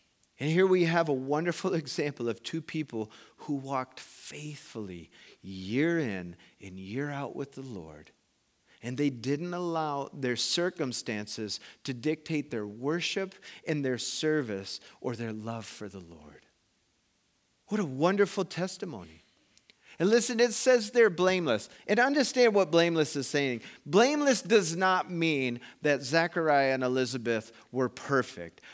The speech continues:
But what this is saying is that their worship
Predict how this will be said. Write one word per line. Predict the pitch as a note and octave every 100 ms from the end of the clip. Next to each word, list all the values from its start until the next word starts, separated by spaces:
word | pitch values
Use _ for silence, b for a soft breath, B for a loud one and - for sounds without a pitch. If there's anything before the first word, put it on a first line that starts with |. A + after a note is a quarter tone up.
| B
But | F3
what | D#3+ E3 F3+ D#3+
this | D#3 D3 -
is | A3+ A#3+ -
saying | F3 D3 C3+ B2+ B B
is | G3 F3+ C#3+
that | D3 D#3+ - D#3
their | C#3+
worship | C3+ C3 F3+ G3+ - A#3 A3 -